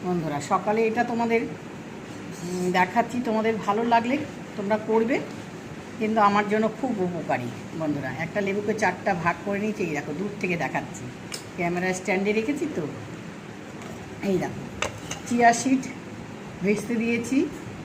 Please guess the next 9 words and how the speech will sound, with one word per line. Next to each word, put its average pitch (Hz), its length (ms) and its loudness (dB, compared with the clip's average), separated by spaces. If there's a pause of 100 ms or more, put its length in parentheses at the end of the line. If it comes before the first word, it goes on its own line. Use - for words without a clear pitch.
(420)
আধা 214 240 6
ঘন্টা 226 320 4 (140)
আগে, 202 160 2 (380)
গরম 196 220 4 (100)
জল, 196 220 4
দেখো 202 140 2 (400)
ভাপ 175 160 2 (120)
লেগে 190 220 2 (120)
আছে 247 180 -4